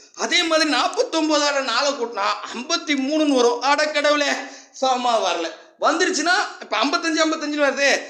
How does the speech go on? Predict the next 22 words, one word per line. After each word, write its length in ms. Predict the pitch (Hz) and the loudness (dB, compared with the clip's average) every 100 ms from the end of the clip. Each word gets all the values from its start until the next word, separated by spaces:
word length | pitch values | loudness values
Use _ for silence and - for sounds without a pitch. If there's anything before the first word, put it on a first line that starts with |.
| - | -6
ஐம்பத்தி 340 | - 294 339 311 | -4 0 -2 0
மூணு, 180 | 339 | 2
ஐம்பத்தி 160 | 302 320 | 2 0
மூணுன்னு 360 | 311 302 311 294 | -4 -4 -2 -2
வந்துச்சுன்னா 200 | 330 453 554 | 0 0 0
ஆன்சர் 200 | 415 311 | 0 2
அவ்வளவுதான், 500 | 277 285 262 180 - | 4 4 2 -2 -6
முடிஞ்சிருச்சு. 640 | 269 311 285 196 160 - - _ _ | -6 -2 -2 -2 -4 -8 -18 _ _
வரல 340 | 160 185 254 254 | -6 -4 0 -2
சார் 460 | - 190 185 - 147 | -2 -4 -4 -10 -10
அப்படின்னா 680 | 151 - 208 160 139 143 - - | -8 -4 -4 -4 -6 -6 -10 -4
கழிச்சிடுங்க. 540 | 294 311 302 226 190 196 226 180 - - - | 0 0 -2 -4 -2 0 0 -2 -10 -14 -6
அப்போ 580 | 185 175 180 185 180 180 - | -2 2 4 4 2 -2 -4
ஐம்பதுல, 460 | 220 285 311 233 | -2 0 0 2
அ, 480 | 196 190 - - 226 247 208 | 2 0 -4 -10 -6 -4 -4
அஞ்சை 300 | 269 247 240 | -2 0 0
கழிங்க, 360 | 196 185 156 127 - - _ | 0 0 -2 -6 -10 -20 _
நாற்பத்தஞ்சுன்னு 920 | 302 330 320 320 285 254 220 226 208 | -4 0 0 0 0 0 -2 -2 -2
வரும். 320 | 180 160 - | -2 -4 -8
அதே 480 | - 135 - 214 269 | -12 -12 -4 2 2
மாதிரி 640 | 247 185 147 156 160 160 - - | 2 0 -2 -2 -2 -4 -10 -16
நாற்பத்தொன்பதுல 1000 | 208 285 349 349 339 330 294 269 247 214 | -6 0 0 0 -2 0 0 2 2 0